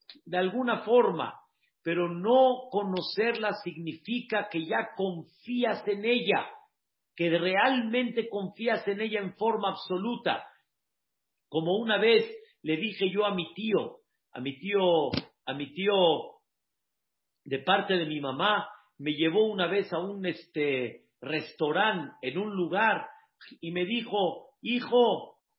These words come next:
te invito a cenar". Le dije, "Órale, tío". Me llevó en Miami a un restaurante. Le pregunté a mi tío, "Tío, ¿qué supervisión tiene?". Me dijo mi tío, "Pues ahí está, ahí está el, el, el, ¿cómo se llama? El papelito,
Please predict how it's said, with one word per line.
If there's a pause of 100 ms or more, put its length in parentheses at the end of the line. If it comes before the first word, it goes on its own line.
te
invito
a
cenar".
Le
dije,
"Órale,
tío". (300)
Me
llevó
en
Miami
a
un
restaurante.
Le
pregunté
a
mi
tío, (360)
"Tío, (200)
¿qué
supervisión
tiene?". (560)
Me
dijo
mi
tío,
"Pues
ahí
está, (480)
ahí
está
el,
el,
el,
¿cómo
se
llama?
El
papelito,